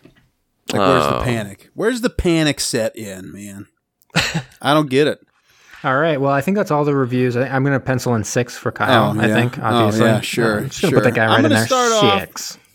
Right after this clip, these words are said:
Speaker 1: Brom had mentioned in another episode, what one were we watching? The, uh, Arpeggio Blue Steel, where you said you had a moment. You're like, "Dude, what in God's
Speaker 3: No,
Speaker 1: name
Speaker 3: I
Speaker 1: is
Speaker 3: was
Speaker 1: going
Speaker 3: up.
Speaker 1: on in
Speaker 3: I,
Speaker 1: my
Speaker 3: I
Speaker 1: life?"
Speaker 3: totally forgot. I, that was, that is exactly what I was gonna say. Where it was like,
Speaker 1: Yeah.
Speaker 3: I would, I was doing something.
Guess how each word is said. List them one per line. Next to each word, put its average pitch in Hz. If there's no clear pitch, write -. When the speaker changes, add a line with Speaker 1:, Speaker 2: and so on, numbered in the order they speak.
Speaker 1:
Brom 277
had 196
mentioned 135
in 143
another 165
episode, 120
what 180
one 214
were 156
we 143
watching? 110
The, 107
uh, 107
Arpeggio 135
Blue 131
Steel, 127
where 131
you 123
said 120
you 123
had 120
a 113
moment. 110
You're 123
like, 110
"Dude, 120
what 117
in 127
God's 113
Speaker 3:
No, 240
Speaker 1:
name -
Speaker 3:
I 196
Speaker 1:
is 220
Speaker 3:
was 220
Speaker 1:
going -
Speaker 3:
up. -
Speaker 1:
on -
in -
Speaker 3:
I, 117
Speaker 1:
my 120
Speaker 3:
I 123
Speaker 1:
life?" 147
Speaker 3:
totally 185
forgot. 160
I, 127
that 131
was, 135
that 127
is 117
exactly 120
what 110
I 107
was 101
gonna 101
say. 117
Where 123
it 120
was 170
like, -
Speaker 1:
Yeah. -
Speaker 3:
I 131
would, 139
I 139
was 131
doing 135
something. 151